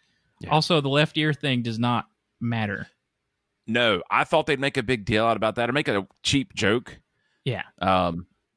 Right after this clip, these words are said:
Speaker 1: so I'm, I'm partially deaf in my left ear.
Speaker 2: Yeah.
Speaker 1: So I was
Speaker 2: But
Speaker 1: like, "Oh, that's hilarious! I forgot it was his left ear."
Speaker 2: It's
Speaker 1: Never
Speaker 2: his
Speaker 1: made
Speaker 2: right,
Speaker 1: a deal
Speaker 2: well,
Speaker 1: about
Speaker 2: I
Speaker 1: it.
Speaker 2: think it's his, it's his right ear 'cause he's got
Speaker 1: It's
Speaker 2: that
Speaker 1: right,
Speaker 2: thing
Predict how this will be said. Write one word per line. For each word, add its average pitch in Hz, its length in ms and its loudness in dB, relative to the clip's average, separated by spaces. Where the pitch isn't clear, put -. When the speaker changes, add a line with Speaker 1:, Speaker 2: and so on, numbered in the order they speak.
Speaker 1:
so - 100 -4
I'm, 131 260 -2
I'm 131 380 -2
partially 127 440 -2
deaf 98 380 -4
in 95 80 -10
my 90 80 0
left 92 320 -2
ear. 85 260 -8
Speaker 2:
Yeah. 120 100 -8
Speaker 1:
So 107 120 2
I 107 60 6
was 113 120 -2
Speaker 2:
But 107 100 2
Speaker 1:
like, - 180 -4
"Oh, 269 180 4
that's 247 160 0
hilarious! 220 400 0
I 196 60 -2
forgot 180 320 0
it 175 60 -4
was 127 100 -6
his 120 100 -6
left 120 300 0
ear." 107 160 2
Speaker 2:
It's - 80 -10
Speaker 1:
Never 107 280 0
Speaker 2:
his 131 80 0
Speaker 1:
made - 80 0
Speaker 2:
right, 139 120 2
Speaker 1:
a - 20 -4
deal - 80 -2
Speaker 2:
well, 156 140 4
Speaker 1:
about 143 180 2
Speaker 2:
I - 20 -2
Speaker 1:
it. - 60 -4
Speaker 2:
think 190 140 -2
it's 165 100 -4
his, 117 180 -4
it's 135 160 -6
his 113 160 -8
right 127 240 0
ear 107 240 -10
'cause 120 160 -12
he's 117 120 -8
got 120 80 0
Speaker 1:
It's 104 80 -4
Speaker 2:
that 120 60 2
Speaker 1:
right, 117 80 0
Speaker 2:
thing 120 120 0